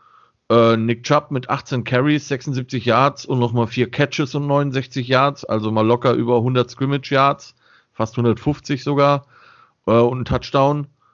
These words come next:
Da kann man halt dann mit arbeiten, ne? Und, ähm, ich beneide Kansas City, die sind nämlich der nächste Gegner, äh, der Browns,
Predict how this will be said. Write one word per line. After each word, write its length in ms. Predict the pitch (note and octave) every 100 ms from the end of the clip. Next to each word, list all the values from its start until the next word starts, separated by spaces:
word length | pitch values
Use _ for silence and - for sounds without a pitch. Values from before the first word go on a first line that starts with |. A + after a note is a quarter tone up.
| _
Da 120 | -
kann 160 | G#2 B2+
man 100 | C3
halt 180 | B2 B2+
dann 120 | A#2+
mit 120 | A#2+
arbeiten, 540 | G#2 A#2+ G2+ F2 - C#2+ -
ne? 260 | G#2+ D3
Und, 240 | C#3 G#2 G2+
ähm, 340 | G2 F#2+ G2 G2+ - _ _
ich 140 | G#2+
beneide 440 | - B2+ B2+ D3 F3
Kansas 380 | - E3 D#3 -
City, 300 | F3 F#3+ F3
die 100 | C3
sind 120 | C#3+
nämlich 220 | C3 B2+
der 100 | A#2
nächste 300 | B2+ B2+ A#2
Gegner, 680 | F#2 A#2+ C3+ C#3+ D3 D3+ D3
äh, 220 | - B2 B2
der 100 | A#2
Browns, 640 | A#2 A#2+ C3+ C#3+ -